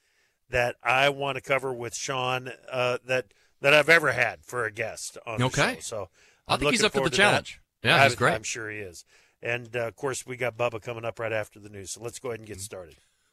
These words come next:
Speaker 2: Well, Chip, U S D A this morning announced the sale of three hundred seventy-two thousand metric tons of U S soft red winter wheat for delivery to China in the current marketing year.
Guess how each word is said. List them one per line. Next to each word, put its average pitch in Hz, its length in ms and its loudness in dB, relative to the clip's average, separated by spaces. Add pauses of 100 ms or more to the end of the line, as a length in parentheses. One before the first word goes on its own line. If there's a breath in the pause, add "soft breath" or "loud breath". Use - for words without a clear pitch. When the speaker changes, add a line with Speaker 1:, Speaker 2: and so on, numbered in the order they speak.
Speaker 2:
Well, 143 80 2
Chip, - 160 2
U 165 180 6
S 143 160 4
D 165 140 6
A 151 40 8
this 160 220 2
morning 170 240 4
announced 139 300 4
the 127 60 2
sale 156 520 6
of 117 220 4
three 165 220 0
hundred 156 260 2
seventy-two 175 560 2
thousand 180 480 2
metric 170 260 2
tons 185 320 2
of 117 80 0
U 180 180 4
S 185 140 8
soft 196 300 4
red 175 160 2
winter 180 200 2
wheat 180 200 -2
for 240 100 2
delivery 202 420 2
to 220 120 -2
China 214 380 4
in 135 120 4
the - 80 0
current 180 260 0
marketing 165 400 4
year. 151 320 8